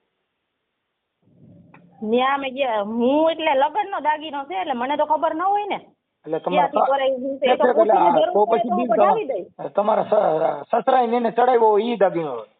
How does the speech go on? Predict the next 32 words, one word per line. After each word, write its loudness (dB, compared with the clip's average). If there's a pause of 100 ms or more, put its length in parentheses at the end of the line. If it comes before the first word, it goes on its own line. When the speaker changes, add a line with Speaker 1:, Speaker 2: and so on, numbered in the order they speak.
(680)
Speaker 1:
હા, 2
હા. -4 (200)
Speaker 2:
હા, -2
તો -10
એનો -8
ન -10
હોય, -8
કાંઈ 0
વાંધો -6
ન -16
હોય. -18 (320)
હા, -12
બરાબર -12
છે. -16
હવે -2 (420)
આ -8
થઈ -8
ગયું. -10
હવે -6
આ 2
જે -8
આરોપીમાં -2
આવે -2
છે -8
એનું -10
નામ -2
શું -8
છે? -4 (1400)
Speaker 1:
કુલદીપભાઈ 0
અનિલભાઈ -4
દેવ 0
મુરારી. -4